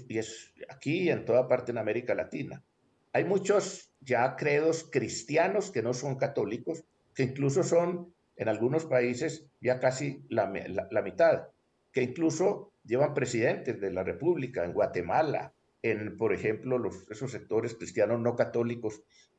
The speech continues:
eh, en Brasil son sumamente poderosos. Aquí mismo en Colombia hay un sector muy importante, un porcentaje grande de ciudadanos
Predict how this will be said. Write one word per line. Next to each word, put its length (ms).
eh, 640
en 160
Brasil 380
son 180
sumamente 500
poderosos. 580
Aquí 320
mismo 340
en 80
Colombia 640
hay 140
un 100
sector 380
muy 260
importante, 640
un 80
porcentaje 540
grande 560
de 480
ciudadanos 880